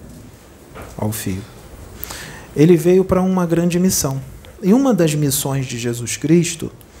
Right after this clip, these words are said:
foi consertar as coisas.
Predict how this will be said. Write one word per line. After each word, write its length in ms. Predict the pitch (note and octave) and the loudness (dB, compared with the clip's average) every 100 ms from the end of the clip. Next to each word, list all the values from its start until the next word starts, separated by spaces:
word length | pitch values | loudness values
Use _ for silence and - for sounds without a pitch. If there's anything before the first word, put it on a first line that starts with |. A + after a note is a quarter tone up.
| - - - - - | -20 -20 -20 -20 -20
foi 1080 | - - D#3 D3+ D3 D3 D3 C#3 B2+ A#2+ A#2 - - - - - - - - - - - - - - - - - - - - | -12 -2 2 6 6 4 2 2 0 -2 -6 -10 -18 -20 -20 -20 -20 -20 -20 -20 -20 -18 -18 -20 -20 -20 -20 -20 -20 -18 -8
consertar 920 | - G#3 - G3 - - D3 B2 - - - - - - | 0 2 4 4 4 0 2 2 -4 -14 -20 -20 -20 -16
as 200 | - C3+ | -6 -4
coisas. 420 | - D3 B2+ A#2+ | 0 0 0 -6